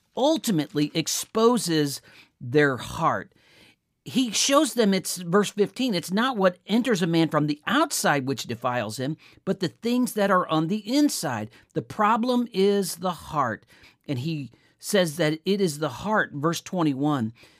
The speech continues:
that brings forth these types of sins. Jeremiah seventeen nine reminds us that our heart is deceitful and desperately wicked above all things. Then we turn in verse number twenty-four to a drama with the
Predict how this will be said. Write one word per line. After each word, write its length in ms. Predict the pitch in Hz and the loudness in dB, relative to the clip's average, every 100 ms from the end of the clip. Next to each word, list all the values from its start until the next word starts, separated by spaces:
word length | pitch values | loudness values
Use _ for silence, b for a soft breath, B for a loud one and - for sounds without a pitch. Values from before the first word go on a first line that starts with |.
| b | b
that 280 | - 143 139 | -4 -4 -4
brings 440 | 117 165 208 202 - | -4 0 2 2 -2
forth 500 | 180 180 151 120 _ _ _ | -2 0 0 -2 _ _ _
these 300 | - 165 160 | -4 -2 -2
types 480 | - 165 156 147 - | -6 -6 -4 -4 -8
of 260 | - 135 120 | -6 -6 -6
sins. 520 | - 156 127 107 - - | -6 -4 -4 -4 -8 -16
Jeremiah 480 | 117 170 170 165 156 | -4 -2 0 0 -2
seventeen 600 | - 180 160 - 175 160 | -2 -4 -4 -6 -6 -4
nine 240 | 180 202 | -4 -2
reminds 500 | 160 156 165 220 185 | 0 0 2 0 0
us 180 | 135 113 B B B | -4 -8 B B B
that 140 | 151 | -2
our 100 | 156 | 0
heart 420 | 151 - 196 214 170 | 0 -2 0 0 0
is 120 | 135 | -4
deceitful 760 | 120 - - 220 214 - 131 | -6 -8 -4 -4 -4 -6 -4
and 160 | 131 117 | -2 0
desperately 500 | 147 175 - 185 170 | -2 -2 -6 -6 -6
wicked 400 | 147 190 190 131 | -2 -2 -2 -4
above 520 | 113 156 156 123 110 b b b b _ | -2 -2 -2 -2 -10 b b b b _
all 200 | - 131 | -4 -4
things. 500 | 117 - 127 104 113 - b b b | -4 -4 -4 -4 -6 -18 b b b
Then 200 | 208 285 | 4 4
we 100 | 269 | 2
turn 280 | 185 190 185 | 0 0 2
in 100 | 160 | 2
verse 180 | 180 226 | 0 0
number 220 | 185 156 | -2 -2
twenty-four 600 | - 170 147 - 175 160 | -2 0 0 -2 -2 -2
to 180 | - 151 | -2 -2
a 60 | |
drama 520 | 139 117 135 151 160 151 | -2 -2 0 2 2 2
with 380 | 135 151 147 - | 2 0 0 -4
the 360 | 139 139 127 | -4 -4 -4